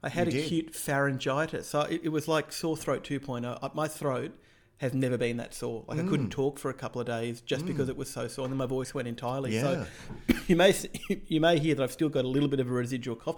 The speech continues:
Speaker 1: I'm not contagious.
Speaker 2: Yep,
Speaker 1: I know you're
Speaker 2: yep.
Speaker 1: a bit of, I know you're a bit of a germ phobe.
Speaker 2: Yep. Yep.
Speaker 1: Like how I turned that around.
Speaker 2: Yep.
Speaker 1: I'm, I'm normally
Speaker 2: <laughs>
Speaker 1: the, but, um, yeah, so we just, I just couldn't talk for a while. So we're back. And
Speaker 2: Wow.
Speaker 1: so the shows are doing a
Speaker 2: Did you, uh, were you a song by Depeche Mode?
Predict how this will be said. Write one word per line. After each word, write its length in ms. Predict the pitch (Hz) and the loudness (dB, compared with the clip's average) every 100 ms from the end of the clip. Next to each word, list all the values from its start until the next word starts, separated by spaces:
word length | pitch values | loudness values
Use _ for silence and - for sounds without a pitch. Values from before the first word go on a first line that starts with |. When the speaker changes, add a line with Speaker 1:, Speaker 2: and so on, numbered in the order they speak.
| - | -4
Speaker 1:
I'm 140 | 139 143 | 0 2
not 140 | 143 | 2
contagious. 600 | 151 143 131 139 226 233 | 0 2 2 2 0 -2
Speaker 2:
Yep, 280 | 113 127 - | 0 0 0
Speaker 1:
I 60 | - | 2
know 80 | 135 | 6
you're 120 | 147 | 8
Speaker 2:
yep. 80 | 151 | 8
Speaker 1:
a 40 | |
bit 100 | 151 | 6
of, 60 | 151 | 6
I 20 | |
know 100 | 143 | 6
you're 120 | 147 160 | 8 8
a 40 | |
bit 100 | 143 | 6
of 60 | 131 | 4
a 40 | |
germ 280 | 127 123 147 | 2 0 0
phobe. 300 | 170 202 233 - | 0 0 -2 -6
Speaker 2:
Yep. 320 | 113 117 - - _ _ - | -2 -2 -4 -14 _ _ -6
Yep. 380 | 113 117 185 196 | 0 0 -2 -4
Speaker 1:
Like 140 | 151 | 0
how 80 | 156 | 2
I 40 | 139 | 2
turned 260 | 147 139 | 0 0
that 100 | 135 | 0
around. 160 | 131 131 | 0 2
Speaker 2:
Yep. 160 | 113 143 | 2 4
Speaker 1:
I'm, 140 | 156 | 2
I'm 160 | 139 143 | 2 4
normally 180 | 135 135 | 4 6
Speaker 2:
<laughs> 60 | 156 | 4
Speaker 1:
the, 320 | - 180 151 | 4 2 4
but, 120 | 156 | 8
um, 340 | 147 143 147 143 - - - _ - | 10 10 8 0 -8 -20 -20 _ -2
yeah, 240 | 131 117 | 2 2
so 160 | - 127 | 2 0
we 80 | 123 | 0
just, 160 | - - | -4 -4
I 140 | 135 - - - - | -4 -4 -14 -10 -6
just 120 | 139 | -4
couldn't 200 | 139 113 | -4 -4
talk 200 | 120 135 | -4 -4
for 100 | - | -4
a 60 | 123 | -4
while. 240 | 113 113 | -2 -4
So 120 | - 135 | -2 0
we're 120 | 135 | 4
back. 280 | 156 156 98 | 4 4 2
And 160 | 143 | 0
Speaker 2:
Wow. 40 | 123 | 2
Speaker 1:
so 60 | |
the 80 | 143 | 2
shows 260 | - 202 190 | 4 6 6
are 20 | |
doing 280 | 151 139 127 | 4 4 4
a 120 | 117 | 2
Speaker 2:
Did 220 | 120 - | 0 0
you, 220 | 120 113 | 0 2
uh, 260 | 107 104 104 | 2 2 0
were 80 | 107 | 0
you 160 | 113 | 0
a 40 | 110 | 0
song 220 | 123 113 | 0 -2
by 140 | 110 | 0
Depeche 320 | 98 117 104 113 | -2 -2 -4 -4
Mode? 240 | 113 110 | -6 -6